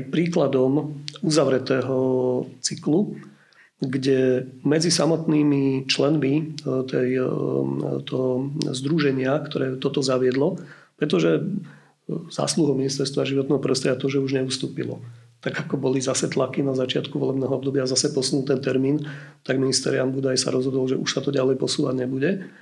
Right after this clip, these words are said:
oni naozaj dokázali, e, behom nejakého tri štvrte roka pripraviť, e, funkčný model, e, ktorý dnes exportujú do zahraničia.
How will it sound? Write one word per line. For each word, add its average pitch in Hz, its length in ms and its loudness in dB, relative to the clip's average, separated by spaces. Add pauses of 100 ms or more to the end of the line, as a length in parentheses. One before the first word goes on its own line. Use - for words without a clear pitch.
(1200)
oni 147 160 6
naozaj 143 400 4
dokázali, 143 640 2
e, 139 100 0 (1300)
behom 135 320 2
nejakého 139 320 -2
tri 147 160 0
štvrte 143 320 0
roka 135 240 0
pripraviť, 139 640 -2
e, - 60 -6 (340)
funkčný 165 400 0
model, 131 480 2
e, - 20 -8 (1300)
ktorý 147 320 2
dnes 139 240 2
exportujú 139 480 -4
do 131 160 0
zahraničia. 120 640 -4